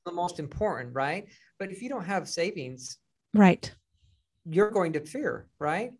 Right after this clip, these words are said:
Speaker 2: Yeah.
Speaker 1: If, and if you don't have food storage, or if you don't have, uh, if you haven't built good relationships, you know what I mean?
Speaker 2: Yeah.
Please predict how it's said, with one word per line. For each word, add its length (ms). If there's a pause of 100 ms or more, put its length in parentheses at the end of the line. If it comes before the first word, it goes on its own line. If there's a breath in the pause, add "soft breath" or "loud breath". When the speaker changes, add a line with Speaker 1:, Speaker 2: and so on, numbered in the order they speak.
(200)
Speaker 2:
Yeah. 300 (380)
Speaker 1:
If, 240
and 100
if 200
you 100
don't 260
have 320 (260)
food 300
storage, 360
or 80
if 160
you 100
don't 220
have, 340 (320 soft breath)
uh, 200 (520)
if 120
you 100
haven't 280
built 220
good 160
relationships, 920 (380)
you 100
know 60
what 60
I 40
mean? 340 (260)
Speaker 2:
Yeah. 240